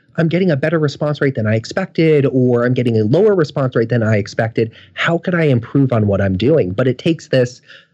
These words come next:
fear and scarcity-based mentality. "Shit, I don't have any clients. I need a client fast," and turns it into something that's very quantifiable.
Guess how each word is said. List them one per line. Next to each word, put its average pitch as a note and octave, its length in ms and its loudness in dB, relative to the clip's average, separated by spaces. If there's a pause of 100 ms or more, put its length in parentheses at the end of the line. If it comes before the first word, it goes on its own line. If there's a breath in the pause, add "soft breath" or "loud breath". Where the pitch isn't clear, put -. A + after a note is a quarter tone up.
(160)
fear G3 640 2
and A#2+ 380 2
scarcity-based D3+ 720 0
mentality. C3 560 0
"Shit, A3 340 -2
I B2+ 160 -2
don't A2 320 -4
have A#2+ 100 0
any D#3 120 2
clients. F#3+ 400 -2
I A2+ 60 0
need A#2+ 140 0
a C3 40 -2
client B2+ 320 -2
fast," G3 480 -4 (340 loud breath)
and B2+ 140 0
turns E3+ 260 -2
it D3+ 100 0
into C3 140 0
something B2+ 340 -2
that's G#2+ 180 0
very C#3+ 260 0
quantifiable. A#2+ 720 -4